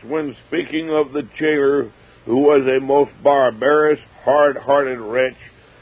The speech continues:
yet when God came to deal with him, he was soon tamed, and his heart became exceeding soft and tender. Page six eighty-seven. And when alluding to the Lord's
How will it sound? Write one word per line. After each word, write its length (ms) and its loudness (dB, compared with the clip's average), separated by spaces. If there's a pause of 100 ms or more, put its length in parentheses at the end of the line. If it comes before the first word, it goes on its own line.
(160)
yet 280 0
when 280 -2
God 340 2 (120)
came 420 -4
to 100 -4 (180)
deal 280 2
with 240 -8
him, 380 -8 (420)
he 140 0
was 220 2 (200)
soon 440 -2
tamed, 500 -2 (360)
and 260 -2
his 220 4 (120)
heart 360 2 (100)
became 400 -2
exceeding 640 -8
soft 360 2
and 160 -6 (140)
tender. 400 -6 (580)
Page 260 -2 (160)
six 180 -4 (220)
eighty-seven. 760 -6 (1080)
And 280 2
when 200 4
alluding 580 2
to 140 -6
the 60 -2
Lord's 440 4